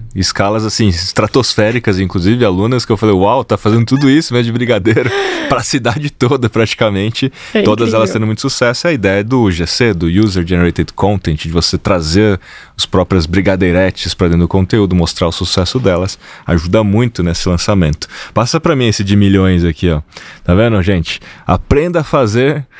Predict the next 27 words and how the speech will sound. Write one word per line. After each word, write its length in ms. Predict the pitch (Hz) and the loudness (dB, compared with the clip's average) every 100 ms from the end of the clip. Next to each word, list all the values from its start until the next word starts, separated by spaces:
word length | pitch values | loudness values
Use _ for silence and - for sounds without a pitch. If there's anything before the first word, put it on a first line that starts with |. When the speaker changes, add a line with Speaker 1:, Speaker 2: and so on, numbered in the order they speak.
| - - - | -14 -8 0
Speaker 1:
posts 640 | 123 170 - - 127 113 | 2 2 0 0 2 2
de 100 | 113 | 2
milhões, 840 | 123 113 107 117 143 151 - - - | 2 4 4 4 2 0 0 -4 -2
<laughs> 40 | |
né? 280 | 113 123 104 - - | 2 2 0 -6 -8
Brigadeiros 680 | - 110 139 127 101 131 147 | 0 2 2 0 2 0 0
de 100 | 117 | 0
milhões 600 | 120 107 107 123 147 - - - - - - | 0 2 2 2 0 -4 -14 -20 -16 -8 0
com 160 | 123 | 2
a 60 | 143 | 4
brigadeirinha. 760 | 123 117 113 147 120 131 143 143 - - - | 2 2 2 2 2 2 0 -2 -10 -20 -4
Giovana, 460 | 101 117 127 120 90 | 2 4 4 2 0
muitíssimo 720 | 98 131 156 - 143 - 127 | 0 0 0 -2 -2 0 -2
obrigado 420 | 107 95 104 107 | 0 0 0 0
pelo 220 | - 98 | 0 0
papo 320 | - 98 - | 2 0 0
de 120 | 87 85 | 0 2
hoje. 460 | 90 95 104 110 110 _ - - | 2 2 0 -2 -2 _ -20 -8
Super, 580 | - 113 123 131 117 90 | 0 0 2 2 2 0
super 280 | - 113 110 | -2 0 0
legal 300 | 92 98 92 | 2 2 2
mesmo. 300 | 85 101 90 | 2 2 0
Parabéns 600 | - 110 113 95 110 113 | 0 0 0 0 -2 0
pelo 180 | 104 | 0
trabalho 520 | 95 92 90 92 87 80 - - | 0 0 2 0 0 -4 -10 -4
de 120 | 90 | 0
vocês. 720 | 113 104 - 98 104 - - | 2 2 2 0 2 -2 -6